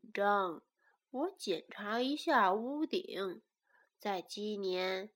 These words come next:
绝不能漏雨。”恰在此时，一阵风吹来，公鸡爷爷原本就不是很健壮的大腿越发显得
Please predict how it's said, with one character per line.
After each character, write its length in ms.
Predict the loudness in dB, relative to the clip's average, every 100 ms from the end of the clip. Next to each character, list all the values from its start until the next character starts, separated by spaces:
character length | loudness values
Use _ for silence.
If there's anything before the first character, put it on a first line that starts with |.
| _ _ -14
绝 460 | -6 0 2 2 4
不 100 | 2
能 260 | 4 4 6
漏 320 | 8 6 4
雨。” 460 | 0 -2 -4 -4 _ _ _ _ _ _ _ _ _ _ -18
恰 240 | -8 -2
在 180 | 4 4
此 240 | 2 -6
时， 480 | -4 0 2 2 0 _ _ _ -10
一 100 | 0
阵 180 | 2 2
风 240 | 4 2 2
吹 240 | 0 2 4
来， 320 | 4 2 -6 _ _ _ _ -8
公 220 | -4 -4
鸡 180 | -2 0
爷 180 | 2 4
爷 260 | 4 2 -6 _ -2
原 280 | 0 2 4
本 300 | 6 6 4
就 140 | 0
不 180 | 0 2
是 80 | 2
很 260 | 2 0
健 240 | 2 0 4
壮 240 | 2 4
的 280 | 8 8 6
大 320 | 2 0 -2
腿 440 | -4 -4 -2 -2 -6 -20 -20 _
越 320 | 6 8 8
发 300 | 8 8 8
显 320 | 6 0 -2 0
得 300 | 0 0